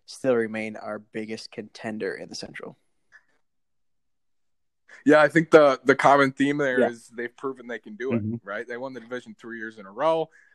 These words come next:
Speaker 2: Uh, like you said, Tito's great. Uh, they have winning players. They have the best left side of the infield in the league, in my opinion, in, in Ramirez and Lindor.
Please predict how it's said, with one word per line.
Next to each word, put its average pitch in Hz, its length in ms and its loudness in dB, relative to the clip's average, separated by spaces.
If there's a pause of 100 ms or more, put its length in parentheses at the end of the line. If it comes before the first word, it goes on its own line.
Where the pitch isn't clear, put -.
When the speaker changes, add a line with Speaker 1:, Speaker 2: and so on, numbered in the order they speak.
(100)
Speaker 2:
Uh, 110 280 -8
like 110 200 -14
you 117 80 -16
said, 113 280 -14
Tito's 117 380 -12
great. 151 520 -6 (300)
Uh, 110 180 -10
they 113 120 -12
have 131 180 -8
winning 123 360 -16
players. 113 460 -12
They 120 80 -12
have 110 80 -12
the 107 80 -18
best 113 240 -12
left 110 200 -14
side 107 160 -10
of 101 80 -16
the 98 80 -20
infield 104 280 -16
in 95 60 -18
the 92 60 -20
league, 95 220 -14
in 92 80 -20
my 92 160 -12
opinion, 95 360 -18
in, 92 220 -20
in 95 100 -20
Ramirez 92 460 -18
and 98 100 -20
Lindor. 107 480 -4